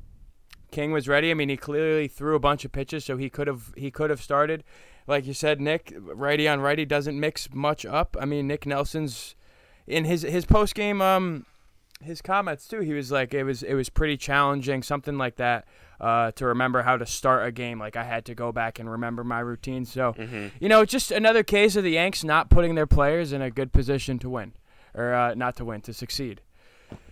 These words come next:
Speaker 1: That's frustrating, dude. I mean, especially to hear comments after, like that after the game, you know, and then to see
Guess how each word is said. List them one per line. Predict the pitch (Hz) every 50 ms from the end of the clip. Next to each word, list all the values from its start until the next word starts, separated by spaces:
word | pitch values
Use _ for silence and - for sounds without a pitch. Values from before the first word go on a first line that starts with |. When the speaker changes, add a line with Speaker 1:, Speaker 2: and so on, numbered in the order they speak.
| - - - - - - - - -
Speaker 1:
That's | 233 240 -
frustrating, | - - 262 320 - - - 220 208 180 165 151 143
dude. | 139 165 190 214 220
I | 202
mean, | 190 196 196
especially | 190 - 202 214 - - 240
to | 214 185
hear | 165 196 196
comments | 185 180 180 180 180 185 185 165 -
after, | 180 175 175 - - 185 180 143
like | 160 160 160 -
that | 170 165 165
after | 165 160 160 - - 165
the | 156 139
game, | 147 170 165 147 139
you | 135 135
know, | 143 147 160 165
and | 156 143
then | 143 143 139 -
to | 131 127
see | - - 156 156 151 147 139 135 131 -